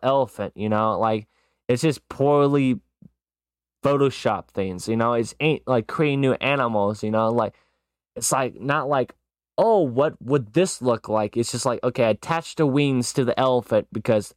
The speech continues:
a duck has wings," you know? Like, yeah, I don't know. It, it's just, like, this whole N F T thing. Like, at least I kinda get why. It, it's, like, kinda like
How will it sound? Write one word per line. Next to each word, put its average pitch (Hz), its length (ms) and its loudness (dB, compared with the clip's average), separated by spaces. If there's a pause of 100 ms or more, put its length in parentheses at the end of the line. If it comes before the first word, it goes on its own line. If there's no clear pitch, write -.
a 113 60 -2
duck 117 260 -2
has 110 220 -4
wings," 98 720 -4
you 104 80 -4
know? 110 240 0
Like, 110 260 0 (1600)
yeah, 190 340 4
I 196 40 2
don't 165 160 4
know. 143 260 2 (140)
It, 147 320 4
it's 165 100 0
just, 180 160 0
like, 170 160 0
this 156 160 2
whole 170 320 0
N 156 140 2
F 143 120 -2
T 160 240 2
thing. 131 380 2
Like, 120 240 0
at 139 120 4
least 180 440 0
I 143 80 -2
kinda 175 300 -4
get 147 280 0 (540)
why. 123 720 2 (600)
It, 147 60 2
it's, 156 300 2
like, 170 280 -2 (120)
kinda 175 240 0
like 160 220 -2